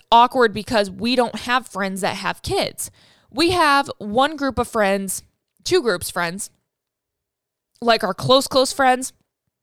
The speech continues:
Again, they do not live next to us, but, like, our college, like, buddies. And they all have, like, nieces and nephews, so they definitely, like, understand the love of a child, maybe babysitting, you know, whatever. But let me tell you, it's fucking different when you really have one.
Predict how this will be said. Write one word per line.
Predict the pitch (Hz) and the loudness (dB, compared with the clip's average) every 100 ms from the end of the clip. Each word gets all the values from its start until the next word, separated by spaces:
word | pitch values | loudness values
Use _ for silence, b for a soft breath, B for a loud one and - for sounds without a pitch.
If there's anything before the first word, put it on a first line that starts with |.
| _ _ _ _ _ - | _ _ _ _ _ -2
Again, | 220 233 202 | 2 2 0
they | 214 | 0
do | 190 240 | 0 2
not | 220 - | 2 2
live | 226 | 0
next | 220 196 - | 0 -4 0
to | 196 | 0
us, | 202 | 2
but, | 220 | 2
like, | 196 196 | 2 0
our | |
college, | 190 - 202 202 202 | -4 2 2 2 0
like, | 190 175 | -4 -2
buddies. | 196 190 233 269 B B B B B B - | -2 -2 -2 -6 B B B B B B -4
And | 277 | -2
they | 294 320 | 2 4
all | 359 | 4
have, | 202 294 226 | 4 0 0
like, | 202 | 0
nieces | 214 247 285 226 | 0 -2 -2 -4
and | 208 | -4
nephews, | 175 180 247 302 320 | -4 -6 -2 -2 0
so | - 285 | 0 2
they | 254 | 2
definitely, | 185 - 226 - 294 294 269 | 2 0 0 0 -4 -4 -2
like, | 208 - | -4 0
understand | 220 226 254 220 - - 214 185 196 214 B B B - | -2 0 -2 -2 -6 -6 -6 -4 -4 -4 B B B -4
the | 226 | -2
love | 208 190 | 2 2
of | 208 | 2
a | 185 | 0
child, | - 330 311 277 254 254 b b - | 2 4 6 4 2 -2 b b -4
maybe | 233 226 | -2 0
babysitting, | 196 214 226 247 - 233 226 226 208 | 2 2 2 -2 0 0 0 0 0
you | |
know, | 196 | 2
whatever. | 175 180 208 233 240 B B | 2 2 4 2 0 B B
But | - 180 247 | -6 0 2
let | 247 | 0
me | 262 | -2
tell | 269 226 | -2 -2
you, | 185 | -2
it's | 175 | -4
fucking | 208 208 220 | -4 -4 -6
different | 208 202 | -6 -4
when | 196 | -4
you | 190 | -4
really | 185 170 | -2 -2
have | 185 156 | -4 -6
one. | - 90 80 | -10 -12 -14